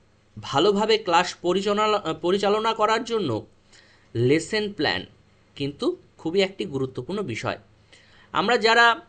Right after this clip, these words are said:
ট্রেনিং নিয়েছি, ট্রেনিং নিয়ে শিক্ষকতার সঙ্গে যুক্ত হয়েছি,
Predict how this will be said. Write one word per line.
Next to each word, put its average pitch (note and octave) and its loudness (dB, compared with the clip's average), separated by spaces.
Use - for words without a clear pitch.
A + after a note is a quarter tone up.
ট্রেনিং F#3+ 0
নিয়েছি, G#3+ -2
ট্রেনিং F#3+ -2
নিয়ে G3 0
শিক্ষকতার G3 -2
সঙ্গে E3 -2
যুক্ত C#3+ -2
হয়েছি, G3+ 2